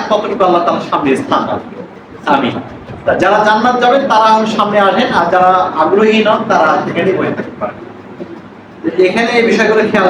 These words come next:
করবেন। তারপরে, আহ, রাসূল আকরাম সাল্লাল্লাহু আলাইহি ওয়াসাল্লাম তার বংশধররা, আর কি কারণে তার বংশধর যারা রয়েছেন, তারা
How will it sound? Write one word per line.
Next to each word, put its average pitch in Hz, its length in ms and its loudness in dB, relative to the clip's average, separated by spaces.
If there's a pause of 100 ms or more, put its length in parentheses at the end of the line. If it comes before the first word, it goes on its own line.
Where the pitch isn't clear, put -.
করবেন। 185 300 0 (1400)
তারপরে, 214 360 2
আহ, 214 100 0 (840)
রাসূল 180 240 2
আকরাম 233 280 2
সাল্লাল্লাহু 233 80 0
আলাইহি 226 280 0
ওয়াসাল্লাম 233 120 0
তার 214 260 0
বংশধররা, 190 600 4
আর 160 300 2
কি 226 60 -4
কারণে 220 320 0
তার 202 160 2 (120)
বংশধর 190 480 2
যারা 156 240 2
রয়েছেন, 143 500 0 (520)
তারা 226 300 2